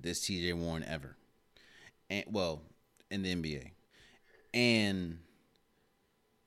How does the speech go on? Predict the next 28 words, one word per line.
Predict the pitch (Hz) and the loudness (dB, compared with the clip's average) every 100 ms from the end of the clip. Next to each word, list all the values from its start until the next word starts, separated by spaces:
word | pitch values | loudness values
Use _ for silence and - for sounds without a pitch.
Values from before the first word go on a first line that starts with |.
| _ _ _ _ _ - | _ _ _ _ _ -6
we, | 104 131 | 2 2
a | - - - 107 | 2 -6 -8 4
lot | 135 | 6
of | 139 | 6
people | 143 123 | 4 -2
forget, | 104 98 151 151 - _ _ _ _ _ _ _ _ _ _ | -6 -2 0 0 -2 _ _ _ _ _ _ _ _ _ _
Victor | 104 156 175 | 0 2 4
Oladipo | 185 139 196 151 | 4 4 2 2
is | 117 | 0
coming | - 131 | 4 6
back | 117 104 | 6 4
from | 76 | -2
injury. | 98 78 65 - - _ _ _ _ _ _ _ _ | -2 -2 -6 -14 -20 _ _ _ _ _ _ _ _
So | - - 123 113 107 - - - - - | -4 4 6 6 4 0 -20 -20 -18 2
I | 127 156 | 6 6
feel | 147 - 143 127 113 107 | 4 4 6 8 6 4
T | 107 143 | 0 0
J | 127 127 | 4 4
Warren | 123 120 113 101 | 4 4 4 2
scoring | - - 131 135 113 98 92 90 - - _ _ _ _ _ - | -2 0 4 6 4 2 0 -6 -12 -20 _ _ _ _ _ -4
right | 104 127 113 | 4 6 6
now | 123 123 | 6 6
is | 107 101 | 4 4
more | 117 113 | 4 4
important | 104 117 110 | 4 2 2
to | 107 | 0
the | 80 | -6
Pacers | - 139 127 98 85 82 - | 2 2 2 -2 -4 -6 -12